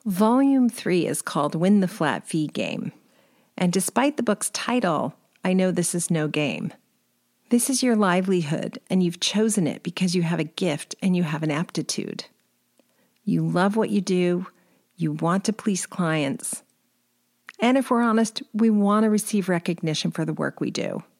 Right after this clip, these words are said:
Positive praise from clients, getting published in a magazine, positive comments in social media. And we deserve to be fairly compensated. No one wants to argue about money.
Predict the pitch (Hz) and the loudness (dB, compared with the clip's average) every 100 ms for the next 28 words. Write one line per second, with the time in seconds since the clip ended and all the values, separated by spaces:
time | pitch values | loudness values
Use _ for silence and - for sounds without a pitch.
0 | _ - - 160 170 165 160 - 170 151 | _ -12 -6 -4 -2 -2 -4 -4 -2 0
1 | - - - - - 151 151 151 160 - | -2 -4 -6 -4 -4 -2 0 -2 -4 -10
2 | - _ _ _ _ 160 156 165 - 160 | -14 _ _ _ _ -2 0 0 -2 -4
3 | 165 165 - 160 160 143 147 151 156 151 | -2 -2 -2 0 0 0 -2 -2 -2 0
4 | 143 147 147 - _ _ - - 160 160 | 0 -2 -4 -8 _ _ -12 -2 -2 0
5 | 160 151 - 165 151 147 - - 185 147 | -2 -4 -4 -2 0 -2 -4 -4 -2 -2
6 | - 160 - 160 151 143 143 139 147 - | 0 0 0 0 0 0 0 -2 -4 -8
7 | _ _ _ _ _ - _ - 277 254 | _ _ _ _ _ -20 _ 0 2 4
8 | 247 240 - - 214 240 247 226 165 165 | 4 0 -8 -2 2 4 4 2 2 0
9 | - - 185 - - 208 208 226 180 139 | -4 -2 -2 -4 -4 0 2 2 0 -2
10 | - - 156 113 - - - 90 - - | -6 -8 -4 -4 -4 -6 -6 -6 -6 -8
11 | - - _ _ _ _ _ _ _ _ | -14 -20 _ _ _ _ _ _ _ _
12 | 196 175 180 208 214 208 - - 196 202 | 2 4 4 4 4 4 2 0 0 2
13 | 214 185 156 190 185 190 190 190 | 2 2 2 2 4 4 4 2